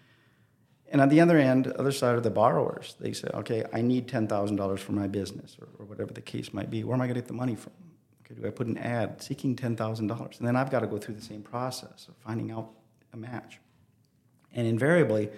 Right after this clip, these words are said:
both parties will, will say it's not worth it. And that's what we call direct finance, where you direct, lend directly.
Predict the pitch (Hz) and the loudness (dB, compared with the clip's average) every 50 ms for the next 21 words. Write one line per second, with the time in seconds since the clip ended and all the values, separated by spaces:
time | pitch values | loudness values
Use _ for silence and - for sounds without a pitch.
0 | - - - - _ _ _ _ _ _ _ _ - - 113 113 131 131 131 131 | -16 -20 -20 -20 _ _ _ _ _ _ _ _ -20 -8 2 4 6 6 8 6
1 | - - - - 123 113 110 110 110 107 - - 104 101 98 95 - - - - | 4 2 4 6 6 6 6 4 2 -2 -2 -2 -2 0 0 -2 -4 -8 -14 -20
2 | - _ _ _ _ _ - 95 90 - - _ - - - - - - - - | -20 _ _ _ _ _ -20 -20 -20 -20 -20 _ -20 -20 -12 -8 -6 -6 -6 -4
3 | - - 87 - - - 90 - - - - - _ - - _ _ _ _ - | -4 -4 -4 -4 -6 -8 -10 -12 -16 -20 -20 -20 _ -20 -20 _ _ _ _ 2
4 | 139 135 151 170 170 170 185 165 139 120 117 - 117 101 95 104 113 107 107 107 | 6 8 8 8 8 6 2 2 0 0 0 -2 -2 -2 -2 0 0 0 0 0
5 | - - - - - 92 95 92 95 - - - - - - - _ _ 294 277 | -2 -6 -12 -10 -8 -6 -6 -6 -6 -8 -10 -12 -14 -16 -18 -18 _ _ -20 -20
6 | 269 269 269 240 220 180 165 165 - - _ - 107 101 101 101 101 107 92 101 | -20 -20 -20 -20 -20 -20 -20 -20 -20 -20 _ -18 -16 -16 -16 -16 -16 -8 -6 -4
7 | 104 - - - 117 110 104 98 107 92 92 87 - - - - | -4 -4 -4 -2 0 2 2 2 0 0 -2 -2 -4 -6 -12 -16